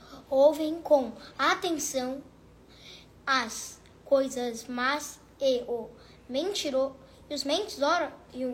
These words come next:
os mentirosos gos-, gostam de ouvir mentiras.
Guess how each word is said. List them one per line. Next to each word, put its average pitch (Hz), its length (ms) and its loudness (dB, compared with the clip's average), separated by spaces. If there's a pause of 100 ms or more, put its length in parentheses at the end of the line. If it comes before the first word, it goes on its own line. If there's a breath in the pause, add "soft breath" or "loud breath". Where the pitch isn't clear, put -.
(320)
os - 220 -12
mentirosos 294 2750 2 (720 loud breath)
gos-, 285 460 0 (160)
gostam 269 640 2 (400 soft breath)
de 277 240 -6
ouvir 311 480 2
mentiras. 294 840 -6